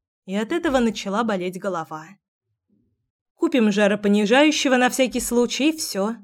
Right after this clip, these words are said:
продолжала уговаривать я. «Ирин, тут тебе не Россия». «Будто я могла забыть», напомнил Руслан, поглаживая меня по руке.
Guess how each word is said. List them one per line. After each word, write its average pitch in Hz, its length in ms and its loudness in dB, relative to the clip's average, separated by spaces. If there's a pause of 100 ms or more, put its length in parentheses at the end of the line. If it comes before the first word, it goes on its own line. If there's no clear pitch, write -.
(480)
продолжала 220 600 4
уговаривать 226 680 2
я. 202 320 -2 (760)
«Ирин, 202 560 4
тут 233 220 0
тебе 247 280 6
не 240 120 6
Россия». 196 960 -2 (680)
«Будто 208 380 -4
я 208 140 2
могла 214 340 2
забыть», 190 580 -2
напомнил 202 560 2
Руслан, 208 500 -2
поглаживая 202 640 0
меня 214 220 4
по 208 120 -4
руке. 202 520 -4